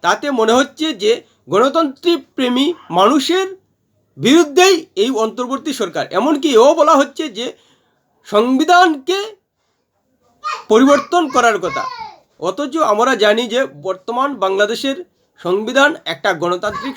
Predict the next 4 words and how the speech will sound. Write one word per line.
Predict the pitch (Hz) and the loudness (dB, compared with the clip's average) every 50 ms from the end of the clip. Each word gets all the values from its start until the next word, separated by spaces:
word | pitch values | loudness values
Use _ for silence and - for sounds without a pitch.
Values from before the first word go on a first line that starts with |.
| - | -8
সংবিধান, | 226 208 214 214 226 - 240 254 311 415 427 - _ _ - 466 466 466 466 453 453 440 440 453 480 480 466 453 440 453 466 453 440 440 - - - - | -8 -8 -8 -8 -4 -2 -2 -2 -4 -6 -12 -18 _ _ -20 -20 -16 -16 -16 -16 -18 -20 -18 -16 -14 -14 -16 -18 -20 -20 -20 -20 -20 -20 -20 -16 -6 -4
সেটা | - - - 220 226 247 - - - _ _ _ _ _ _ _ _ _ _ _ - - - _ _ _ _ _ _ _ _ _ _ _ _ _ - | -2 0 2 2 2 2 0 -4 -12 _ _ _ _ _ _ _ _ _ _ _ -20 -20 -20 _ _ _ _ _ _ _ _ _ _ _ _ _ -6
সর্বজন | - 196 202 220 214 254 262 254 311 330 294 240 | 0 2 2 2 4 2 2 2 2 0 0 2
গ্রাহ্য। | 226 240 240 226 196 | 2 2 2 2 -2